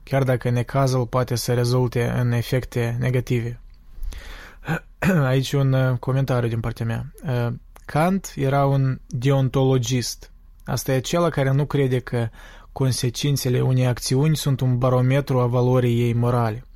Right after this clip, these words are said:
Unicul lucru ce are importanță e intenția acțiunii. Această viziune e diametral opusă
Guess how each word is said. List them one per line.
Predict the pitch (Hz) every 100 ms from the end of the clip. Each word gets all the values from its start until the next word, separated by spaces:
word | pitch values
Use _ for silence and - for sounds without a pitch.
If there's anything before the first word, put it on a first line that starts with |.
| - - - -
Unicul | 143 151 - 139
lucru | 147 135 123 113
ce | - -
are | 127 135 131
importanță | 117 127 123 160 165 147
e | 127 123 135
intenția | 127 120 143 127 117 - -
acțiunii. | 117 - 120 117 107 107 - - - - - - - -
Această | 135 160 147
viziune | 139 131 143 143 127
e | 123
diametral | 120 117 127 127 120 - 127 123
opusă | 117 165 151 - 123 120 117